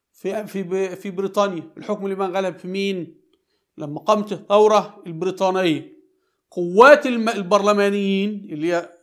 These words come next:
قوات البرلمان انتصرت على قوات الملك، قوات الملكيين.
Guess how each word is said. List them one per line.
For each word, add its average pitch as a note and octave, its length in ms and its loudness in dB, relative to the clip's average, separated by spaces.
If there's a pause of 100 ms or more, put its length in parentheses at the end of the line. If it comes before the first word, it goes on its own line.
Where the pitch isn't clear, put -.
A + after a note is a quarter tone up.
(120)
قوات F#3+ 200 -2
البرلمان F3 480 -4
انتصرت G3 600 -4
على F#3+ 180 0
قوات G3+ 400 -4
الملك، F#3+ 540 -6 (840)
قوات G#3 320 2
الملكيين. E3 840 -8